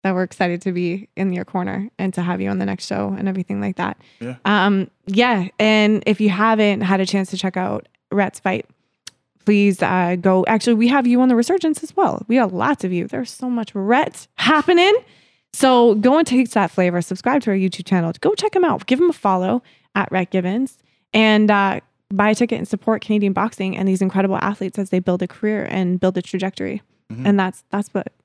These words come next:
Speaker 1: that's what my dream is. I know, I think we all share that dream for sure.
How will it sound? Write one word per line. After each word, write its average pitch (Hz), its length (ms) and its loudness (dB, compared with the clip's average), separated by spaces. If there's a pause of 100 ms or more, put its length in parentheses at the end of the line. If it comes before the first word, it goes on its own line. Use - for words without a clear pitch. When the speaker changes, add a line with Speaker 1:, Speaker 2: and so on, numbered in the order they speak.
(120)
Speaker 1:
that's 185 180 -6
what 202 80 -2
my 185 140 -4
dream - 220 -8
is. - 200 -10
I - 140 -8
know, 196 320 -8
I 202 60 -4
think - 240 -10
we 185 100 -4
all - 100 -8
share - 200 -6
that - 180 -8
dream - 240 -8 (180)
for - 120 -12
sure. - 240 -10